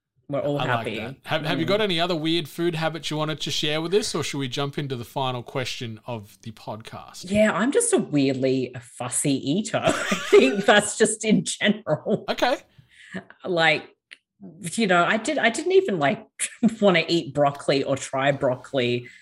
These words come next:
Speaker 1: till I was, like, twenty-one. So I'm just a weirdo.
Speaker 2: And do you like broccoli now?
Speaker 1: I love it now.
Speaker 2: It's, it's delicious. Baby trees. So good.
Speaker 1: Mm-hmm, mm-hmm.
Speaker 2: So
Speaker 1: Yeah.
Speaker 2: good.
Speaker 1: I, I, <laughs> I, I don't know how I survived as a kid because I just didn't eat anything.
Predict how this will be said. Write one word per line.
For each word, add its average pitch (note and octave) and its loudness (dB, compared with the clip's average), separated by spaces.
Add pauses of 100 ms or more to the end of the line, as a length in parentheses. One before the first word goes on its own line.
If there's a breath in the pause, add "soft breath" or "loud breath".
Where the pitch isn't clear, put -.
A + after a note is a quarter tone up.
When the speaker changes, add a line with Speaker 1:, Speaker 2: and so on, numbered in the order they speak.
(140 loud breath)
Speaker 1:
till G#3 2
I C#3+ 4
was, F#3 2
like, C#3 2
twenty-one. B2 -2
So - -2
I'm B2+ -2
just C3 -4
a C3 0
weirdo. G2+ -8 (360)
Speaker 2:
And D3+ -4
do C#3+ -2
you C#3 0
like C3+ -2
broccoli C3 -4
now? G#2 -12 (220)
Speaker 1:
I E3 2
love C3+ 2
it - -4
now. A2+ -10
Speaker 2:
It's, - -4
it's A3 -4
delicious. G3+ 0
Baby B3 -2
trees. A3+ 0
So - -8
good. E3+ 0
Speaker 1:
Mm-hmm, F3 -4
mm-hmm. E3+ -4
Speaker 2:
So F3+ 2
Speaker 1:
Yeah. D#3 4
Speaker 2:
good. D3+ -10 (520 loud breath)
Speaker 1:
I, F#3 6 (100)
I, - -2 (120)
<laughs> G#3 -4
I, G#3 0 (200)
I G#3 2
don't C#4+ 6
know C#4 4
how E3 4
I C#3+ 2 (140)
survived D3+ 2
as C3+ 0
a B2+ -2
kid C3 -2
because D3 -6
I - -10
just G3 0
didn't F3 0
eat D#3 2
anything. C3+ -2